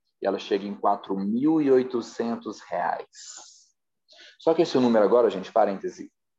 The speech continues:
essa conta a pessoa não tinha feito ainda. Ninguém faz essa conta. As pessoas ficam focadas em cem reais.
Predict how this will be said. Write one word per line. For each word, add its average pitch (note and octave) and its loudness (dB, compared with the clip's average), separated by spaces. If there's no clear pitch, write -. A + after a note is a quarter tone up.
essa - -4
conta B2+ 0
a A#2 2
pessoa A2+ 2
não A#2+ 0
tinha A2+ -6
feito E2+ -6
ainda. D#2+ -14
Ninguém A#2+ -2
faz F#2 0
essa E2+ -4
conta. - -6
As F#2+ -12
pessoas A2+ 2
ficam A2+ 0
focadas G#2+ -2
em G2 -10
cem G#2+ -2
reais. F2+ -8